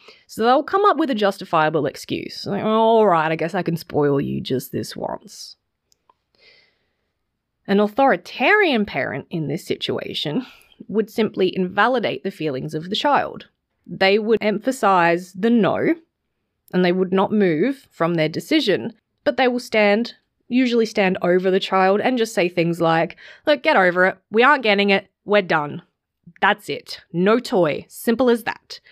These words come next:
They may yank the child up if they're on the floor. You know, "If you can't behave in the shop like this, then we're gonna leave right now, and you don't get that."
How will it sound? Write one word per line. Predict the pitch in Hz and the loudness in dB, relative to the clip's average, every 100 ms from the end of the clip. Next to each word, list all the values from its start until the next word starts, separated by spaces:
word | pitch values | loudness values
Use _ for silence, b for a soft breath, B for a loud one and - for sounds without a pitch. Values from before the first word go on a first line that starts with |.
| b b b - | b b b -6
They | 156 | -2
may | 156 147 | 0 -2
yank | 151 190 - | -2 -2 -4
the | 262 | -6
child | 302 285 294 | 0 2 4
up | 285 320 | 2 2
if | 208 208 | -2 -2
they're | 180 | 0
on | 208 | 0
the | 214 | 0
floor. | 208 233 269 302 330 320 | -2 0 2 4 2 0
You | 190 | -2
know, | 165 | -4
"If | 180 | -4
you | 180 | -4
can't | 196 196 - | 0 0 0
behave | 233 247 269 | 0 0 2
in | 247 | 0
the | |
shop | 240 262 - | 2 2 2
like | 247 214 | 0 2
this, | 302 - | 0 2
then | 226 | 2
we're | 214 214 | 4 4
gonna | 226 226 | 4 4
leave | 226 254 196 | 2 2 0
right | 202 262 247 | 2 2 2
now, | 247 202 | -2 -2
and | 175 | -2
you | 208 | -4
don't | 233 208 | -4 -2
get | 233 208 | -2 -2
that." | 165 147 | -4 -4